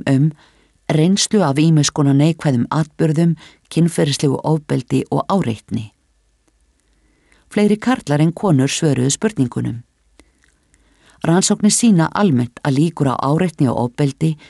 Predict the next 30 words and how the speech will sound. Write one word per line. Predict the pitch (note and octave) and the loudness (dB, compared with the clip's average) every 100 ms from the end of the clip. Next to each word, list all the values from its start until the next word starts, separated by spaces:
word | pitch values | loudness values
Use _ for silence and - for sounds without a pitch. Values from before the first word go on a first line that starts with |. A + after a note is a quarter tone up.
| _ - | _ -4
eru | D3 C#3 | 0 2
meiri | B2+ C3 F#3+ E3+ | 2 2 4 4
meðal | B2+ A2+ | 2 -2
fatlaðra | - A2+ - C3 C3+ D3+ - - _ - | -6 -6 -4 -2 0 -2 -6 -20 _ -10
og | E3+ | -2
þeirra | E3+ G#3+ | 0 0
sem | A3+ D#3 | 0 0
búa | C#3+ C#3 | 0 0
við | C3 | 0
einhvers | - E3 F#3+ - | -2 -2 -2 -2
konar | C3+ A#2 - | -2 -2 -4
hamlanir | A#2+ B2 A#2+ A#2+ B2 D#3+ - - - _ _ - | -4 0 0 2 2 0 -8 -20 -20 _ _ 0
en | G3+ | 4
meðal | F#3+ C3+ A2+ - | 4 2 0 -2
almennings, | F#3 G3 D#3+ D3+ D3+ - - _ _ _ - | 0 2 2 0 0 -4 -6 _ _ _ -6
sem | - A3 | 2 2
aftur | A#3 - G3 | 2 0 0
hefur | D3 | 2
neikvæð | C#3+ F3+ G#3+ C#3 B2+ - | 2 2 0 -2 -4 -4
áhrif | B2 - E3 E3 | -4 -2 -6 -4
á | G#3 | 0
líðan | G#3 D#3 C#3 F#3+ | 2 2 0 0
og | F#3+ | 0
lífsgæði | B2+ - - C3+ D3+ | -2 -4 -4 -2 -2
fólks. | C3+ A#2 - - - _ _ _ _ _ _ _ _ _ _ _ _ - | -4 -8 -12 -12 -12 _ _ _ _ _ _ _ _ _ _ _ _ -4
Til | G3 | -2
samanburðar | - A3 A#3+ E3 C#3 D3+ - | 2 4 4 2 0 0 0
eru | - C#3+ | -2 0
fyrirliggjandi | - F3 D#3 C#3 B2+ A2+ | 0 2 2 0 -2 -2
niðurstöður | A#2 A#2 C3+ - E3 E3 | 0 0 0 -2 -2 -2